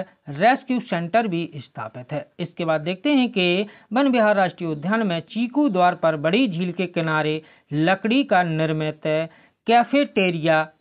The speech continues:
स्थित है। आइए फ्रेंड्स, इसके बाद हम बात करेंगे वन विहार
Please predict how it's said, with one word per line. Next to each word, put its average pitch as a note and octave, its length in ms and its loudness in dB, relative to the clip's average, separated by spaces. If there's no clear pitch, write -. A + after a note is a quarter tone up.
स्थित C3 400 -16
है। D3 180 -4
आइए C#4+ 240 4
फ्रेंड्स, A3+ 240 0
इसके A3+ 240 0
बाद B3+ 180 4
हम G#3 140 0
बात C4+ 240 2
करेंगे A3+ 340 2
वन A3+ 220 2
विहार F#3+ 460 2